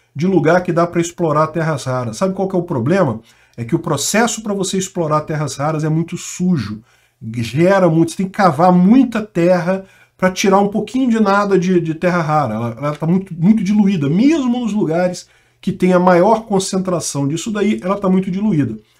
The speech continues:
Lá na China não é problema, porque os critérios ambientais da China é foda-se, né? Pega aquele negócio lá, vai sujar pra caramba, vai gerar um monte de resíduo, coisa, então é, foda-se. E aí eles conseguem produzir as terras raras. Lá nos Estados Unidos é muito mais caro. Por quê?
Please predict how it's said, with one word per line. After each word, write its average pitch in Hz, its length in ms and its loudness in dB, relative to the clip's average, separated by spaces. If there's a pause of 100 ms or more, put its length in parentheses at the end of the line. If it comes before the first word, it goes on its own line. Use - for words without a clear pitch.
(260)
Lá 330 140 -2
na 311 120 0
China 277 300 -2
não 220 160 0
é 247 60 0
problema, 180 500 0
porque 147 280 -6
os 180 140 -2
critérios 185 480 -2
ambientais 156 580 0
da 139 100 -6
China 214 380 -4
é 180 140 2
foda-se, 135 640 -4
né? 151 160 -8 (420)
Pega 170 220 4
aquele 180 200 0
negócio 165 380 2
lá, 226 100 4
vai 214 140 2
sujar 185 420 2
pra 185 100 -2
caramba, 175 440 0
vai 160 160 0
gerar 160 200 0
um 165 100 2
monte 170 260 0
de 143 80 0
resíduo, 143 480 -2
coisa, 170 120 -2
então 349 120 -8
é, 320 240 -6
foda-se. 143 540 -10 (440)
E 214 160 0
aí 214 200 4
eles 214 180 4
conseguem 208 400 0
produzir 196 400 0
as 185 100 0
terras 196 300 -2
raras. 139 300 0
Lá 202 160 4
nos 226 100 2
Estados 156 240 -2
Unidos 160 320 2
é 165 60 2
muito 180 260 0
mais 208 220 -2
caro. 202 360 2
Por 214 200 -8
quê? - 280 -4